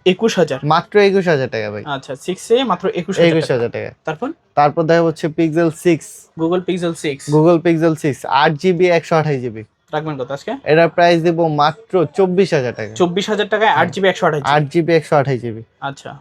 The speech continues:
Speaker 1: তারপর?
Speaker 2: তারপর দেখা হচ্ছে Pixel seven।
Speaker 1: Google Pixel seven।
Speaker 2: Google Pixel seven, আট জিবি, একশো আঠাশ জিবি, একদম ফ্রেশ ফোন, অথেন্টিক ফোন, খোলা
Speaker 1: আচ্ছা,
Speaker 2: হয় নাই।
Speaker 1: খোলা ফিটিং কোনো
Speaker 2: কোনো
Speaker 1: কিচ্ছু হয়
Speaker 2: কিছুই
Speaker 1: নাই?
Speaker 2: হয় নাই।
Speaker 1: আচ্ছা, রাখবেন কত?
Speaker 2: এটা প্রাইস দেবো মাত্র বত্রিশ হাজার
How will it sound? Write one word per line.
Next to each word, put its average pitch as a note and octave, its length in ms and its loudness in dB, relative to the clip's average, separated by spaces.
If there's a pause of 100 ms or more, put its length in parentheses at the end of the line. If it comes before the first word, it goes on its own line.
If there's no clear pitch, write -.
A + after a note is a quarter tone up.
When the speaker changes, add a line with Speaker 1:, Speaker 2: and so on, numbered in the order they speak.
(280)
Speaker 1:
তারপর? D#3+ 220 -4 (340)
Speaker 2:
তারপর D3 280 4
দেখা D#3 280 4
হচ্ছে D#3+ 200 0 (120)
Pixel D#3 300 0 (100)
seven। C#3+ 280 2 (220)
Speaker 1:
Google D#3+ 260 -2
Pixel F3 260 -4 (100)
seven। D3 180 -2
Speaker 2:
Google D#3 260 2
Pixel F3 280 2 (100)
seven, E3+ 260 2 (140)
আট D3 160 2
জিবি, E3+ 200 4 (100)
একশো D3+ 180 -2
আঠাশ D#3 200 2
জিবি, D#3 120 0 (120)
একদম D#3 200 -2 (120)
ফ্রেশ D#3+ 280 2
ফোন, E3 140 -6 (140)
অথেন্টিক D#3 380 -4 (100)
ফোন, E3+ 160 -4 (220)
খোলা E3 180 6
Speaker 1:
আচ্ছা, D#3+ 60 4
Speaker 2:
হয় C#3 140 -2
নাই। A2 100 -10 (160)
Speaker 1:
খোলা D#3 220 -2
ফিটিং F3 200 -8
কোনো G3 180 -6
Speaker 2:
কোনো G3 40 -6
Speaker 1:
কিচ্ছু F#3 280 2
হয় F#3 80 4
Speaker 2:
কিছুই F3+ 200 2
Speaker 1:
নাই? D#3 120 6
Speaker 2:
হয় B2+ 140 -2
নাই। G#2+ 100 -12 (120)
Speaker 1:
আচ্ছা, - 240 -16 (160)
রাখবেন E3+ 280 -8
কত? C#3+ 100 -8 (540)
Speaker 2:
এটা D#3+ 240 4
প্রাইস F#3 280 6
দেবো F#3 120 6 (140)
মাত্র E3 160 0 (160)
বত্রিশ E3+ 420 0
হাজার A#2 140 -6